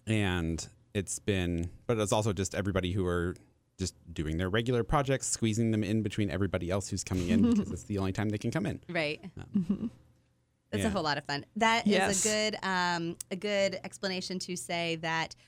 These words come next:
Speaker 3: we do have an ability to book the machines in the Maker Studio.
Speaker 2: Yes.
Speaker 3: Of course, it is, you know, it, it used to be that you could just walk in and you would probably have availability, but how do people book a,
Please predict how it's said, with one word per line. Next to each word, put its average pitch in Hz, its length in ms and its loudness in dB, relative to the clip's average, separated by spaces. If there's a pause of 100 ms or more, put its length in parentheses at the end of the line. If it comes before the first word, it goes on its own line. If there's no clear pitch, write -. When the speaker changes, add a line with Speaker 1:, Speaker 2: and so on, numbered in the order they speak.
(120)
Speaker 3:
we 190 80 -4
do 254 140 0
have 226 180 -2
an 160 80 -2
ability 147 500 -8
to 165 240 -4
book 160 380 -6 (100)
the 151 420 -4
machines 156 540 -6
in - 140 -10
the 160 60 -4
Maker 156 240 -6
Studio. 156 300 -4
Speaker 2:
Yes. 190 400 2
Speaker 3:
Of - 60 -6
course, 196 240 -2
it 180 80 -2
is, 180 240 -2
you 180 80 -10
know, 143 200 -8 (360)
it, 208 160 0
it 208 120 0
used 262 260 0
to 254 80 -2
be 160 380 -4
that 170 120 -4
you 151 60 -6
could 156 120 -8
just 147 200 -10
walk 147 240 -4
in 143 240 -4
and 165 100 -4
you 131 80 -6
would 131 80 -12
probably 135 360 -8
have 139 140 -8
availability, 139 640 -6
but 143 320 -6 (160)
how 214 60 -4
do 226 60 -2
people 214 240 -4
book 165 200 -8
a, 147 240 -4